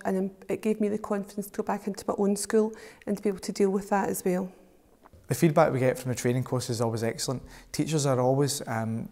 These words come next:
Speaker 2: telling us how much more confident they are about dealing with homophobic issues within their school,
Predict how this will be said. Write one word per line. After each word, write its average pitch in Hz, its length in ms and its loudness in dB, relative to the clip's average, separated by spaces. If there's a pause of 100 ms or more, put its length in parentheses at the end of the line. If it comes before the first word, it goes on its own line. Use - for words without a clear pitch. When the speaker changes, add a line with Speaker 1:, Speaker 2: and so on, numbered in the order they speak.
Speaker 2:
telling 123 220 0
us 117 80 -2
how 120 160 -2
much 120 240 -6
more 123 80 -4
confident 131 480 -2
they 135 80 0
are 131 180 2 (220)
about 123 240 2 (300)
dealing 143 240 4
with 160 160 4
homophobic 135 500 0
issues 127 260 -2
within 120 260 -4
their 120 80 -2
school, 139 380 0